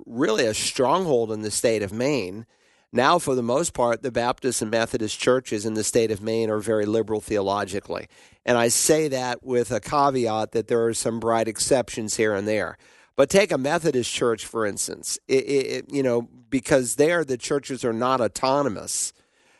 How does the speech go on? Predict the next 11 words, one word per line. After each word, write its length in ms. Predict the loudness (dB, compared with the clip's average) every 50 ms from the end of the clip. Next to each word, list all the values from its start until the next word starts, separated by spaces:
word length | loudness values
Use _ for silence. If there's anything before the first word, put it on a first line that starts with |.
| _ _ _
but 360 | 2 4 4 4 2 -2 -2
there's 420 | 0 2 2 2 2 0 0 0
a 380 | 0 0 2 2 2 2 0 -2 -4 -10 -18 _ _ -8
connectivity 1080 | -6 -2 0 2 2 2 0 _ 2 4 4 4 4 2 -2 -4 -6 -8 -10 -10 -12 -12
that 420 | -8 -2 0 2 2 2 -2 -2 -2
Baptists 500 | 0 0 0 -2 -2 -2 -2 -2 0 2
don't 260 | 2 2 2 2 0
have. 380 | -4 -6 -8 -8 -10 -12 -2
Baptists, 520 | 0 2 2 2 0 2 0 0 0 2 0
while 200 | 2 2 2 2
they 240 | 0 0 -2 -2